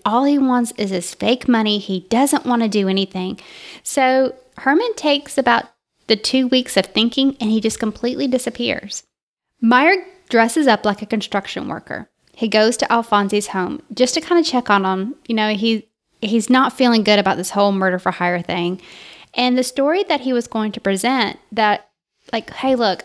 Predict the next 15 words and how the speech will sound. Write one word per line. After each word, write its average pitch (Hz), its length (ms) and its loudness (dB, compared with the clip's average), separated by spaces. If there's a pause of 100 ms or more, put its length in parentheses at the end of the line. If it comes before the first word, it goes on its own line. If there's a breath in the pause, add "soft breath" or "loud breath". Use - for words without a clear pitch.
I'm 220 140 0
here. 262 380 2
Can 220 180 -2
I 196 80 2
do 214 240 2
anything? 247 360 2
Can 214 160 -4
I 190 60 -2
fix - 320 -6
anything 202 320 -2
in 247 260 0
or 180 180 0
around 165 220 -2
the 170 60 -6
house?" 262 540 0